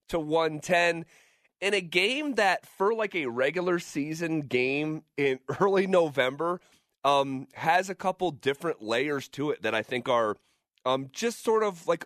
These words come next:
above the, um, above the box score, above the, you know, final score of, of an early November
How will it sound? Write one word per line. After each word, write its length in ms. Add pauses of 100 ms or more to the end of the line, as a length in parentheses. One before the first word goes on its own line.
above 600
the, 320
um, 420 (760)
above 320
the 80
box 280
score, 260
above 340
the, 160 (360)
you 120
know, 80
final 360
score 540
of, 260 (200)
of 100
an 140
early 260
November 600